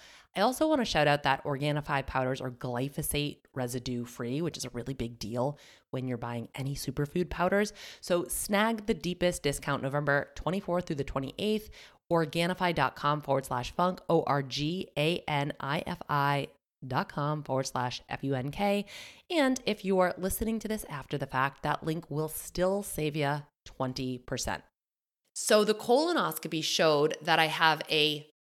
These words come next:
torturous, torturous colon, which explains my constant battle with constipation. No polyps or other issues were found. Tested for colitis, was negative. So it's very interesting to me because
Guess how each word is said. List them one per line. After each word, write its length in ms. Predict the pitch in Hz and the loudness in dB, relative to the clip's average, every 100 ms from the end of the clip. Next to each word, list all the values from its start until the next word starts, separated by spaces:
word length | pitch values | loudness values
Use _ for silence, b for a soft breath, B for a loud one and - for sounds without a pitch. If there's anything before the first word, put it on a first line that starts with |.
| - | -20
torturous, 1200 | - - 220 254 240 - 151 123 226 - - - _ _ _ _ _ | -18 2 6 6 6 2 2 4 2 2 0 -4 _ _ _ _ _
torturous 960 | - - - - 233 233 - 147 147 - | -16 -16 -4 4 4 4 0 0 0 -2
colon, 560 | - 131 123 139 214 233 B B | 0 0 0 -2 -4 -6 B B
which 240 | 175 175 | 0 0
explains 680 | 185 - - 175 185 208 220 | -2 -2 -4 2 4 4 2
my 120 | 220 | 0
constant 800 | 226 - 165 151 - 160 - 139 | -2 -2 0 0 -2 -4 -6 -2
battle 760 | 151 143 165 127 147 240 262 - _ _ - | 4 6 6 6 4 4 0 -6 _ _ -4
with 180 | 165 - | -4 -2
constipation. 760 | 151 143 - 156 120 - - - - | -8 -6 -8 -6 -4 -6 -8 -16 -2
No 180 | 185 226 | 2 2
polyps 540 | - 208 202 190 - | 6 6 6 4 2
or 100 | 156 | 0
other 140 | 147 156 | 0 -2
issues 380 | 147 - 139 139 | -4 -4 -4 -4
were 80 | |
found. 440 | 131 139 120 113 - - | -4 -2 -2 -4 -12 -4
Tested 340 | 170 - 170 | -2 0 -2
for 260 | - 156 151 | 2 2 2
colitis, 580 | - 160 196 202 196 - - | 0 2 4 2 0 -4 -6
was 160 | 151 | -6
negative. 460 | 147 135 - 156 - B B B B | -4 -6 -6 -8 -10 B B B B
So 560 | - 214 202 202 196 - | 4 8 10 8 4 2
it's 220 | 214 214 | 0 0
very 420 | 175 185 196 226 | 2 6 6 4
interesting 560 | - 175 185 180 190 185 | 0 -2 -4 -4 -2 -4
to 120 | 180 | -2
me 160 | 190 185 | -2 -2
because 580 | 160 - 160 147 147 | -4 -2 0 0 -2